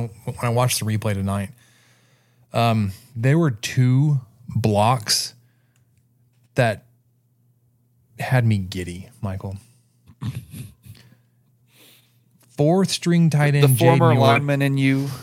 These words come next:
Speaker 2: was excited about s-, a couple of blocks.
Speaker 1: Yeah, well, let me tell you, man. Let me tell you why. Uh, Jaden York and Drew Hokut,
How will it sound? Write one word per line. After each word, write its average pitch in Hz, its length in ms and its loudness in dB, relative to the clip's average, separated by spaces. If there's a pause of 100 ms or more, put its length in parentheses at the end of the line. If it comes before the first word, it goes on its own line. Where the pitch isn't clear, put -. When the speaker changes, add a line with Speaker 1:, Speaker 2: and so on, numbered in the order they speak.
Speaker 2:
was 123 320 -4
excited 123 420 2
about 123 260 0
s-, - 200 -2 (400)
a - 60 -20
couple 131 300 -2
of 113 80 -2
blocks. - 480 -4 (640)
Speaker 1:
Yeah, - 180 2 (140)
well, 127 120 0
let 160 120 2
me 170 120 2
tell 127 200 0
you, 98 100 -2
man. 92 200 -4
Let 120 80 -2
me 117 80 0
tell 107 160 0
you 95 80 -2
why. - 240 -10 (720)
Uh, 113 160 0
Jaden 143 500 0
York 127 360 0
and 113 120 0
Drew 120 260 2
Hokut, 104 500 -2